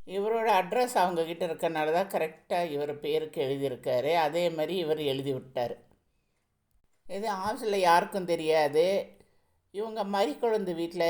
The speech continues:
என்ன நினைக்கிறாங்கன்னா, பாட்டி அம்மாவும் அந்த மரிக்கொழுந்து தங்கச்சி கூட கல்யாணத்துக்கு கூட போய் கூப்பிடல. காரணம் என்னன்னா, எதுக்கு அவங்க, அவங்க ரொம்ப பிடிவாதக்காரங்களா இருக்காங்க, நாம போய் கூப்பிட்டு எதுவும் பிரச்சனை இல்லை, அவங்க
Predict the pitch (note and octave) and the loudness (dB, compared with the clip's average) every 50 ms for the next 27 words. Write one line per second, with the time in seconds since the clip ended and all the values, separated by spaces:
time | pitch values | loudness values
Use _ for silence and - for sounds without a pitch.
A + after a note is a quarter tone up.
0 | E3+ F3+ G3+ F#3+ D#3+ E3+ F3+ F#3+ G3 F#3 F3 D#3 D3 D3 F3 D#3 C#3+ C#3 C#3 C#3+ | 4 4 2 2 0 0 -2 -4 -4 -4 -4 -4 -4 -4 -2 0 0 0 0 -2
1 | D3 D3 D3+ D#3 D3+ - D#3 C#3 D3 D3 D3+ E3+ C#3+ C#3 C3+ C3+ C#3 C3 C3+ C#3 | -2 -2 -2 -2 -2 -2 0 0 0 0 -2 -2 -2 -2 -2 -2 -2 -2 -2 -2
2 | C#3 C3+ C#3 C#3+ D#3 F3 F3+ - - - - - _ _ _ _ _ _ - D#3 | -2 -2 -2 -2 -2 -2 -4 -6 -10 -18 -20 -20 _ _ _ _ _ _ -10 -8
3 | D#3+ D#3+ E3 D#3 D#3 D3 D3 C#3+ C#3 C#3 C#3 C#3 C3+ C3 B2+ C#3+ D#3 D#3+ D#3+ F3 | -8 -8 -4 -2 0 2 2 2 2 2 0 0 -2 -4 -4 -2 -2 0 -2 0
4 | - G3 F3 E3+ E3+ D#3 D3+ D3 - E3 D3 D3+ F3 F3 - E3+ D3+ - - D#3+ | 0 0 0 0 0 -2 -2 -2 -2 -4 -4 -4 -6 -6 -6 -6 -6 -4 -2 0
5 | D3+ D#3+ F3 F3+ E3 D3 C#3+ C#3 C3+ G#2 - - - - _ _ _ _ _ _ | 2 4 4 4 4 4 4 2 0 -2 -6 -10 -16 -20 _ _ _ _ _ _
6 | - E3 D#3+ F3 F3+ F3+ F3 - - D#3+ D#3+ F3+ F3+ G#3 F3 C#3 - F#3 F3+ E3 | -10 -6 -4 -2 -2 -2 -4 -6 -6 -4 -4 -4 -4 -6 -6 -6 -6 -6 -6 -6
7 | - E3+ D3 C#3 C#3 C3 - - F3 D3+ D3+ D#3 E3 E3+ D3+ D3 D3 D3+ C#3+ C#3 | -2 0 0 0 0 -2 -2 -2 0 0 0 0 0 -2 -2 -2 -2 -2 -2 -2
8 | D3 E3 F3 D#3+ D3 D3 C#3+ D3+ D3+ F3 F3 F3 - F3 E3 D#3 D3+ D3 D3+ D3+ | -2 -2 -2 -2 -2 -2 -4 -4 -4 -4 -6 -2 0 0 0 0 0 0 0 0
9 | D3+ D3+ D3+ - - - - - _ _ _ _ - D3 D3 D#3 D3+ D3+ C#3+ D3 | 0 0 -2 -6 -12 -20 -20 -20 _ _ _ _ -6 -6 -4 -4 -4 -2 -2 -2
10 | D3 D3 E3+ E3+ E3 E3 - D3 D#3 D#3+ E3 E3 E3 D#3+ - - F3 C#3+ D3 D3 | 0 0 0 -2 0 -2 -4 -2 0 2 2 2 2 2 0 -2 -2 -2 -2 -2
11 | D3+ C#3 C#3 D3 D3 C3+ C3 - D3+ C#3+ C#3+ D3+ D3 C#3+ C#3 C#3 D3 D#3+ D#3 C#3+ | -2 0 0 0 0 0 0 -2 -2 -2 -2 -2 -2 -2 -2 -2 0 -2 -2 0
12 | D#3+ D#3 D3 D3 - D3+ C#3+ C#3+ C#3+ F3 D#3 C#3 C3+ D3+ D3 D3 D3 D3+ C#3+ C#3 | -2 -2 -4 -4 -6 -6 -6 -4 -2 0 0 0 0 0 -2 -2 -2 -2 -2 -2
13 | C#3 C#3 F3+ D#3 D3 D3 C#3+ C#3+ C#3+ C#3 C#3+ D3 D3 D3 D3 C#3 C#3+ | -2 -4 -6 -4 -2 -2 0 0 0 2 2 4 4 2 2 0 -2